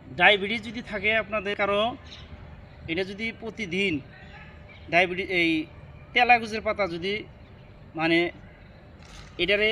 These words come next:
ওরা রস কইরা যদি এক চামচ করে রস প্রতিদিন খালি পেটে খাইতে পারেন,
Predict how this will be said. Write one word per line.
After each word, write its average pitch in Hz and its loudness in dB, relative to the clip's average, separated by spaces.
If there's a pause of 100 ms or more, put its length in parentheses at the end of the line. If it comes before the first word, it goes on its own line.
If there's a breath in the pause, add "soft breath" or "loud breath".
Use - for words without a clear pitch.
(200)
ওরা 180 0
রস 208 4
কইরা 202 0 (800)
যদি 160 -2 (120)
এক 226 4
চামচ 226 -2
করে 175 0
রস 165 -2 (340)
প্রতিদিন 165 -4
খালি 160 -4
পেটে 156 -6
খাইতে 156 -8
পারেন, 135 -6